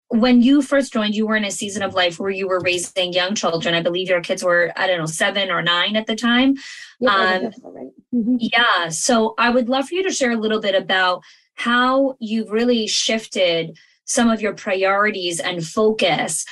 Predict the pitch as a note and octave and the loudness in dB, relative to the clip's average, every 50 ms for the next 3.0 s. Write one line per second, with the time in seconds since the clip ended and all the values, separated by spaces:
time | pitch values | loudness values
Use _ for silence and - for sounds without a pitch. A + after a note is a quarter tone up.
0 | - - - - G#3 G3+ G3 F#3+ F#3+ - A3 A#3+ C4 B3 C4 C4+ - - B3 A3+ | -16 -18 -8 -2 0 2 2 2 2 0 2 2 4 4 4 2 2 2 2 0
1 | A3 A3 - G#3 F#3+ G3+ G3 F#3+ - - G3 F#3 - G3 F#3 F#3 F3 F3 E3 F3 | 0 -2 -4 -4 -2 0 -2 -2 -4 -10 -10 -6 -4 -2 -2 -2 -2 -2 -2 0
2 | E3+ E3+ E3+ E3 - - - C4 B3 A#3+ A3+ A3+ A3 G#3+ G#3 F3+ F3+ F3 E3+ E3 | 0 0 0 0 -2 0 2 2 4 4 4 2 0 0 0 -4 -4 -6 -10 -12